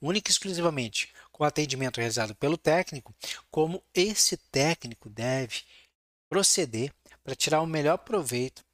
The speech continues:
na recepção do cliente? E o primeiro ponto aqui, sem sombra de dúvidas, é estar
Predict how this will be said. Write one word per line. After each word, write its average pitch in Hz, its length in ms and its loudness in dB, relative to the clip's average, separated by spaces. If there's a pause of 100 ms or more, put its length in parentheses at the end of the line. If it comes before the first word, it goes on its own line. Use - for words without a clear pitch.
(220)
na 120 120 -2
recepção 139 1300 2 (300)
do 131 140 -2
cliente? - 540 -6 (360)
E 269 60 2
o - 40 0
primeiro 294 480 2
ponto 170 480 -2
aqui, 165 320 -4 (160)
sem 262 260 4
sombra 196 320 4
de 127 120 -6
dúvidas, 156 460 0 (120)
é 156 100 4
estar 190 560 4